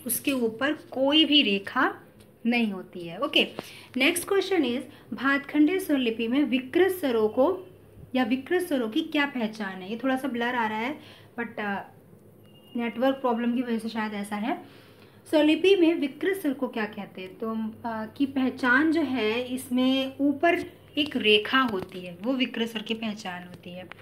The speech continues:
ठीक है। उसके बाद हम next question की बात करें तो next question है, <clears throat> अलंकारों का निर्माण कैसे होता है? तो स्वर, स्वर जो है वो बहुत इंपॉर्टेंट role प्ले करते हैं।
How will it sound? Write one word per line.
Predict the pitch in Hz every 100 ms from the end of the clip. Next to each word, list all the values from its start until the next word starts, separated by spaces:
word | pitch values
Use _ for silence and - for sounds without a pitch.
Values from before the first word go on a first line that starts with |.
| - - - - -
ठीक | 320
है। | 190 - - - - - - - - - - - 269
उसके | 269 311
बाद | 285 277
हम | 269
next | 254 247
question | - 247 254
की | 262
बात | 254 247 247
करें | 247 277
तो | 320 - - 226 208 196 196 - - - - - -
next | 247 277
question | - 330 349 320
है, | 269 320 - - - - - -
<clears throat> | 415 427 294 - - - - - - - - -
अलंकारों | 247 302 320 302 269
का | 277
निर्माण | 269 226 220 226 -
कैसे | 214 -
होता | 190 175 -
है? | 165 - - - - - -
तो | 262 302
स्वर, | - - 202 165 - - - - -
स्वर | 294 311
जो | 330 330
है | - 285 294
वो | 269
बहुत | 220 220 233
इंपॉर्टेंट | 254 247 240 233 262
role | 247 240
प्ले | 240 233
करते | 240 220 240
हैं। | 254 320 -